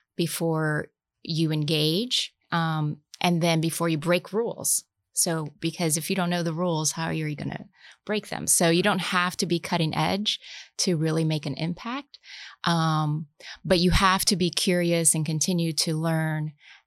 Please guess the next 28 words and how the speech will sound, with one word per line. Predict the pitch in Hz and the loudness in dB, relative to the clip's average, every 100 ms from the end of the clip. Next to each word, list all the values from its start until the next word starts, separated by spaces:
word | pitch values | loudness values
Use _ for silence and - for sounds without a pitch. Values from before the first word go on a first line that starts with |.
| - | -4
and, | 160 160 151 139 - - | -2 -2 -2 -4 -6 -4
and, | 165 156 147 - - - | -2 0 -2 -4 -10 -4
and | 156 151 - - _ _ - | -2 -2 -4 -12 _ _ -6
learn | 165 175 233 | -2 -2 -2
from | 240 214 | -2 -2
your | 160 | 0
surrounding, | - 143 - 196 190 143 - | -2 -4 -2 0 0 -2 -4
you | 170 | -4
know, | 151 139 151 180 | -2 -4 -8 -12
um, | - - - - _ _ - - | -10 -8 -8 -12 _ _ -16 -4
read | 156 | -2
up | 156 160 165 | -2 -4 -4
on, | 156 160 156 - _ - _ | -2 -2 -4 -8 _ -20 _
on | 156 151 | -6 -6
best | 147 160 | -6 -8
practice, | - 147 - 208 254 - - - - - | -8 -10 -4 0 2 0 -2 -20 -20 -12
um, | 175 165 165 165 | -6 -4 -2 -2
and | 170 160 | 0 -2
be | 160 160 160 156 165 | -2 -2 -2 -2 -2
able | 165 170 | 0 -2
to | - 170 156 160 | 0 0 0 -2
try | - - 165 | -4 -2 0
to | 165 | 2
see | - 180 | 2 2
how | 180 | 0
you | 175 180 | 0 0
can | 175 | -2
implement, | - 208 - 185 147 - | 0 -2 -2 -4 -4 -6